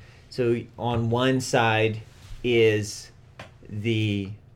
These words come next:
devotional. It's a one-page devotion. And on the other side of the, uh, the page is a one-page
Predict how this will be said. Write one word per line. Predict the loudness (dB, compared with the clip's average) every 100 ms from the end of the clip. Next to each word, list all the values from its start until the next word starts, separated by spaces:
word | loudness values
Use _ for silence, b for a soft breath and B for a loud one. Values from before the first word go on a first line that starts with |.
| -20 -20 -20 -20 -20 -20 -20 -20 -20 0
devotional. | 4 8 8 6 2 -2 0
It's | 0
a |
one-page | 0 0 0 0 0 2 2 0
devotion. | -2 2 4 4 2 -8 -10 -14 b b b b b -16 -6
And | 0 2
on | 2 2
the | 2
other | 4 4
side | 4 4 4 4
of | 0 -4 -4
the, | -2 2 4
uh, | 4 2
the | 0
page | 0 6 6 6 2
is | 2 2 0 -4 -16 b b -4
a | -2
one-page | -2 0 0 0 0 2 4 4 0 -6 -14